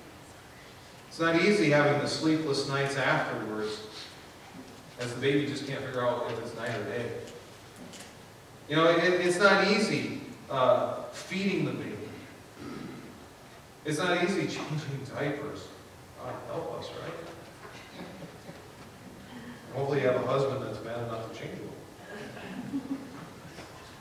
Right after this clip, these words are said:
Or the constant training of the children. As you tell them over and over and over and over and over and over again that not to do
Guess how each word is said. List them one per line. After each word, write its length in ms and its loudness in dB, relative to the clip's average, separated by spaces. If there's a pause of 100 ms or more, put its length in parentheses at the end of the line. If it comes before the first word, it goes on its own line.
(720)
Or 60 0
the 80 -4
constant 440 0
training 300 -4
of 100 -4
the 100 -6
children. 360 -4 (2000)
As 160 -4
you 100 -6
tell 340 -4
them 160 -6
over 480 4
and 180 -4
over 440 2
and 200 -8
over 440 4
and 160 2
over 380 0
and 340 -2
over 260 -2
and 220 -2
over 340 -2
again 280 -2
that 280 -8
not 280 -4
to 60 -6
do 60 -4